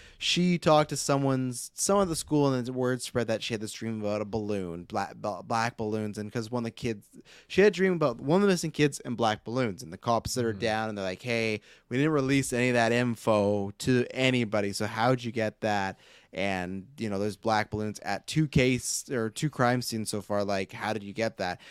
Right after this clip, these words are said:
Speaker 1: I love that, uh, her little kind of angry rant there about, like, "What, do you think I'm the fucking grabber? Look at me, like, I'm twelve-year-old. You think I'm
Speaker 2: <laughs>
Speaker 1: grabbing people?" Like, she, it was just so good. But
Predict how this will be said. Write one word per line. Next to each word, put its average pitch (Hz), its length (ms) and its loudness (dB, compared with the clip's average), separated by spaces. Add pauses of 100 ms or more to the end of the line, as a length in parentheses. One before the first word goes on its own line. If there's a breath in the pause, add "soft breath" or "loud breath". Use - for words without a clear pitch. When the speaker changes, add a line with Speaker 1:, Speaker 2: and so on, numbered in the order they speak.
(180 loud breath)
Speaker 1:
I 147 140 6
love 156 300 10
that, 131 280 6 (120)
uh, 95 260 2
her 117 220 0
little 101 300 2 (280)
kind 113 180 0
of 98 260 -6 (580 soft breath)
angry 123 420 4
rant 107 360 0
there 127 200 2
about, 104 160 0
like, 101 140 -2
"What, 117 80 0
do 104 60 -6
you 104 60 -8
think 123 160 -4
I'm 139 100 0
the 139 80 -2
fucking 151 380 -2
grabber? 151 400 4
Look 170 200 4
at 135 80 4
me, 117 180 0
like, 110 120 -2
I'm 123 120 -2
twelve-year-old. 151 560 4
You 127 60 -2
think 147 120 2
I'm 147 120 2
Speaker 2:
<laughs> 139 100 2
Speaker 1:
grabbing 156 340 4
people?" 180 240 2
Like, 147 240 2 (280 loud breath)
she, - 320 0
it 220 160 8
was 202 120 2
just 285 220 0
so 185 200 8
good. 147 340 6
But 147 240 6